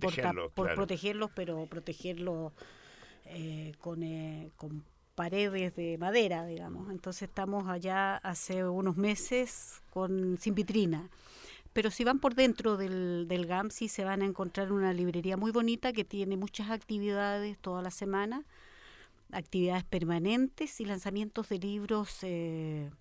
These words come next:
Speaker 1: semanales, en general dos, dos lanzamientos, hasta tres lanzamientos de libros a la semana, generalmente de siete a nueve de la tarde.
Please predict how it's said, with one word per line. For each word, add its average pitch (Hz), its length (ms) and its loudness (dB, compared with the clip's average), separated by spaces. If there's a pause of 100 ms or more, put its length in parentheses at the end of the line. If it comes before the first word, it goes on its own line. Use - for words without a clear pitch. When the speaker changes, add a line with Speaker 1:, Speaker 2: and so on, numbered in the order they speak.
(240)
Speaker 1:
semanales, 196 680 2
en 185 100 2
general 196 460 0
dos, 202 220 0 (340)
dos 185 260 2
lanzamientos, 170 680 0
hasta 165 180 -4
tres 185 220 -4
lanzamientos 170 640 0
de 165 100 -2
libros 175 300 0
a - 20 0
la 175 80 0
semana, 202 440 2
generalmente 190 880 -4 (600)
de 170 160 0
siete 190 440 0
a 180 60 2
nueve 175 180 2
de 180 80 -2
la 190 100 -4
tarde. 302 400 0